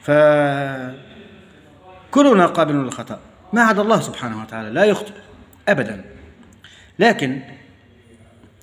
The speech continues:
الله سبحانه وتعالى يؤجل أشياءً لأجل بحكمة وبعلم. <clears throat>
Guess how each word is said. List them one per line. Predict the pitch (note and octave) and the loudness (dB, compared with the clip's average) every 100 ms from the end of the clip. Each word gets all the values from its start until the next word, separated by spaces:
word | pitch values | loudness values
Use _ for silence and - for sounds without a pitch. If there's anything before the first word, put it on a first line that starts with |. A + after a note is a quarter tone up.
| _ - - - - - | _ -20 -20 -20 -20 -6
الله | E3 A#3 | 0 2
سبحانه | F#3+ D#3 F#3+ E3+ | 0 -2 0 2
وتعالى | E3 D#3+ G3 E3 | 2 0 0 2
يؤجل | D#3+ D#3+ G3 C3 B2+ A#2+ B2+ | 0 0 -2 0 -4 -6 -10
أشياءً | C3+ - C#3+ C3+ B2+ C3 - - _ _ _ _ | -10 -6 -6 -6 -8 -10 -18 -20 _ _ _ _
لأجل | B2+ D#3+ B2 A2+ A2 A2 - | -8 -6 -4 -4 -6 -10 -14
بحكمة | - D#3+ D3+ G2 - - _ _ _ _ | -10 -10 -8 -12 -14 -20 _ _ _ _
وبعلم. | A2+ G#2+ G2 - - - - - | -10 -10 -10 -16 -20 -20 -20 -2
<clears throat> | - - | 0 0